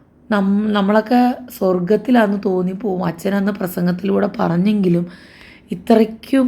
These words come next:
അധികം ആൾക്കാരും അവരുടെ അവസ്ഥയൊക്കെ ഇങ്ങനെയാണെന്ന് കണ്ടപ്പോൾ ഭയങ്കര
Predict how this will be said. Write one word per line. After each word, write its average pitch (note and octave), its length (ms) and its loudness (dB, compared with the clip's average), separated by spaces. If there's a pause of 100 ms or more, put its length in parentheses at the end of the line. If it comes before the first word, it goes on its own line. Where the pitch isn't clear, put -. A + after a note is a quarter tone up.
(140)
അധികം F#3+ 280 2 (120)
ആൾക്കാരും F3+ 600 0 (800)
അവരുടെ F#3+ 280 4
അവസ്ഥയൊക്കെ F3+ 540 0
ഇങ്ങനെയാണെന്ന് F#3 420 0
കണ്ടപ്പോൾ F3+ 360 -2
ഭയങ്കര F3+ 460 0